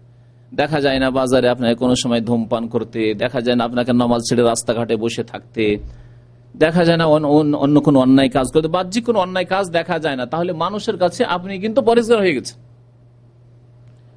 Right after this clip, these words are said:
জনসমাজে আপনি পরেজগার হয়ে গেছেন। কিন্তু আল্লাহ পাক রব্বুল আলমিনের কাছে পরেজগার হওয়ার জন্য অতিরিক্ত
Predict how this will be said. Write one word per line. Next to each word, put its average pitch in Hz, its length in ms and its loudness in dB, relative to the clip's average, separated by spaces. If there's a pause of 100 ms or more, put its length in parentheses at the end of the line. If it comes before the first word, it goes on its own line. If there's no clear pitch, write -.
(160)
জনসমাজে 233 640 2
আপনি 269 180 2
পরেজগার 220 420 0
হয়ে 147 120 0
গেছেন। 117 240 -4
কিন্তু 180 260 -4
আল্লাহ 185 360 -2
পাক 202 220 -6
রব্বুল 180 340 2
আলমিনের 185 360 -2
কাছে 175 260 -4
পরেজগার 170 500 0
হওয়ার 165 220 0
জন্য 180 200 -2
অতিরিক্ত 175 640 2